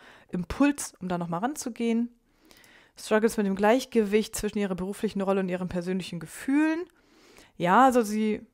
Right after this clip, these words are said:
geht vielleicht zu persönlich daran. Sie nimmt vielleicht zu viel mit. Ihre emotionale Beteiligung kann manchmal ihre Urteilsfähigkeit trüben. Ja, das wär, fände ich sehr wichtig, weil sie mal richtig viele falsche Rückschlüsse ziehen kann.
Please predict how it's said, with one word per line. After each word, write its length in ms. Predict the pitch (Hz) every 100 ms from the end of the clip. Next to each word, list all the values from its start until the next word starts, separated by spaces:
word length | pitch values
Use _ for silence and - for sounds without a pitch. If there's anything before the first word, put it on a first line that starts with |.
| _ _ _ _ _ -
geht 180 | 208
vielleicht 340 | - 185 185 -
zu 200 | - 214
persönlich 520 | 196 180 214 240 233
daran. 400 | 185 175 208 294
Sie 120 | -
nimmt 220 | 196 202
vielleicht 280 | - 185 180
zu 100 | -
viel 200 | 208 180
mit. 260 | 190 320 - _ _ _ - - _ _
Ihre 140 | 202
emotionale 360 | 208 202 202 190
Beteiligung 400 | 190 190 185 185
kann 120 | 196
manchmal 240 | 180 175 180
ihre 120 | 165
Urteilsfähigkeit 560 | - 175 - 170 165
trüben. 280 | - 160 196
Ja, 140 | 143 -
das 320 | 175 - -
wär, 300 | - 147 147
fände 220 | - 175
ich 80 | 165
sehr 200 | 180 175
wichtig, 540 | 214 - 240 202 - - _ _ _ -
weil 180 | 180
sie 80 | 180
mal 220 | 180 175
richtig 460 | 170 208 - 196 -
viele 340 | - 185 175
falsche 500 | 180 - 160 - 156
Rückschlüsse 400 | 165 - 151 -
ziehen 280 | - - 190
kann. 320 | 190 - -